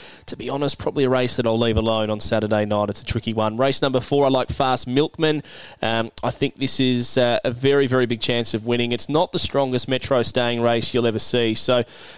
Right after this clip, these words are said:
I think the price will be odds on, but, um, I think Fast Milkman, I think, uh, he'll, he'll justify that and get the job done. He's down in class from what he's been racing against of late.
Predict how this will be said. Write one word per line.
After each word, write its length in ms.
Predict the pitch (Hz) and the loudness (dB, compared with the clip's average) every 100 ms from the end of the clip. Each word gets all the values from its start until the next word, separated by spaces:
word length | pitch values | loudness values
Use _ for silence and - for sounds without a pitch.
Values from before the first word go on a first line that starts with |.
| - | -6
I 80 | 110 | -4
think 120 | 135 | -2
the 80 | 120 | -4
price 340 | - 123 120 | 0 0 0
will 60 | 113 | -2
be 120 | 113 | 2
odds 220 | 113 110 | 2 2
on, 260 | 117 113 110 | 2 2 2
but, 320 | 110 107 - | 2 0 0
um, 220 | 113 107 - | -2 -2 -6
I 60 | - | -6
think 220 | 127 113 | -6 -4
Fast 320 | - 113 - | -2 -2 -2
Milkman, 280 | 113 104 110 | -4 -4 -2
I 60 | 110 | -2
think, 340 | - - - | -2 -8 -4
uh, 220 | 113 110 | 0 2
he'll, 240 | 113 117 110 - | 2 0 -2 -2
he'll 160 | 127 | -2
justify 680 | 127 143 139 - - 120 113 | 0 0 0 -2 0 2 2
that 220 | 113 107 | 0 -2
and 80 | 113 | -4
get 140 | 110 | -4
the 80 | 110 | -4
job 240 | - 107 | -2 -2
done. 200 | 107 107 | 0 -2
He's 140 | 107 104 | -2 -2
down 220 | 113 107 | -2 -2
in 60 | 101 | -4
class 400 | - 104 98 - | -2 -2 -2 -4
from 100 | 104 | -6
what 140 | 104 | -6
he's 80 | 98 | -4
been 240 | 110 104 | -4 -2
racing 340 | 104 98 - 110 | -2 -2 -4 -6
against 480 | 101 107 107 - - | -4 -4 -4 -6 -6
of 120 | 110 | -6
late. 360 | 113 135 139 | 0 0 0